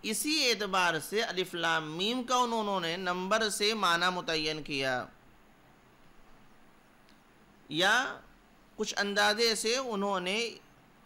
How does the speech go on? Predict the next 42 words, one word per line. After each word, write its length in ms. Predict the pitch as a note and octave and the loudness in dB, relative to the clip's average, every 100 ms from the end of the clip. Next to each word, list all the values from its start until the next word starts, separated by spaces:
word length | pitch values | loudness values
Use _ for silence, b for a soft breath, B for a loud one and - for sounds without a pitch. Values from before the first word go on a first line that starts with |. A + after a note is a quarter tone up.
| - - | -18 -4
माना 400 | D#3+ F3 G3 F#3+ | 2 2 2 0
मुतय्यन 640 | D#3+ D#3+ D#3+ F3+ F#3 E3+ | -2 -4 -4 -2 -2 -4
करके 680 | - G3+ G#3 F#3+ G#3+ B3 B3+ - - - - - | -4 -2 -4 -4 -4 -4 -8 -18 -20 -20 -20 -18
बयान 440 | C3 D3+ F3 F#3 F3+ | -6 -2 0 0 -2
किया 320 | - D3+ D3 | -6 -2 -2
कि 120 | D3 | -4
इसका 280 | D4+ - F#3 | -8 -2 -2
इतना 300 | E3 F3+ F#3+ | -2 -2 -2
माना 280 | F#3 F#3+ F#3+ | 0 0 0
निकलता 560 | F#3+ F3 F3+ F3 G3 | -4 -4 -4 -2 -2
है, 200 | G3 G#3+ | -2 -4
इसका 260 | G3 - E3+ | -6 -6 -6
मतलब 420 | D#3+ D#3 E3+ F3+ | -6 -4 -4 -4
यह 100 | F3 | -4
है 120 | F#3 | -6
कि 100 | F#3 | -6
इनकी 300 | - D#3 D3+ | -8 -8 -8
उम्र 240 | E3+ D#3+ D#3+ | -8 -4 -4
इतनी 420 | C#3+ C#3+ C#3+ C3 | -4 -4 -6 -6
है। 200 | G#2+ - - - - - - - - - - | -8 -14 -20 -20 -20 -20 -20 -20 -20 -20 -10
क्या 180 | F#3+ G3+ | -2 0
सवाल 320 | F#3+ G3 A3+ | 0 2 2
क्या 200 | A#3+ A#3 | 2 0
था? 300 | G#3+ A3 D4+ - - B B B B B - | 0 -2 -4 -8 -20 B B B B B -6
नबी 380 | D#3+ F#3+ B3 C4+ | -2 0 0 -2
की 120 | - | -2
उम्मत 420 | A3+ G#3+ A3 A3+ | -2 0 -2 -2
के, 240 | G#3+ - F3+ | -4 -2 -4
न-, 340 | F3+ D#3+ E3+ | -4 -6 -2
नबी 240 | F#3 A3+ A#3+ | -2 -2 -4
की 160 | A#3+ | -4
उम्र 220 | A3+ A3+ | -2 -2
कितनी 320 | A3 G#3+ G#3+ A3 | -2 -4 -2 -4
होगी 420 | G#3+ G#3+ G#3+ B3 | -2 -4 -4 -2
और 120 | A3+ | -2
नबी 260 | F#3+ F#3 G#3+ | -2 -4 -6
की 60 | |
उम्मत 440 | - G3 G3 G#3+ - | -8 -6 -4 -4 -4
की 80 | |
उम्र 220 | F#3 F3+ F3 | -6 -4 -6
कितनी 320 | D#3+ C#3 D#3 | -8 -8 -8
होगी? 280 | B2+ G#2+ | -8 -10